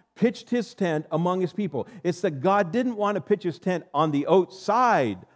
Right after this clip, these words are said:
of the campground. God actually wants to pitch his tent in the middle, in the midst of his people.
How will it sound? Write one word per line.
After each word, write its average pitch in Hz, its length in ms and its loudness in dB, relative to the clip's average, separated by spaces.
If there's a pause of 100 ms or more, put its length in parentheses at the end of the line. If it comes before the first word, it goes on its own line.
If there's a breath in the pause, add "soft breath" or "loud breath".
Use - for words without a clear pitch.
(180 soft breath)
of 135 100 2
the 127 80 -2
campground. 123 680 -2 (180 loud breath)
God 202 240 2
actually 202 320 2
wants 180 240 0
to 160 80 -6
pitch 196 240 -4
his 220 140 -6
tent 160 360 -2
in 190 280 0
the 208 80 4
middle, 202 600 0 (200 loud breath)
in 202 260 0
the 196 100 4
midst 214 680 -2
of 233 100 0
his 214 180 -2
people. 165 480 -2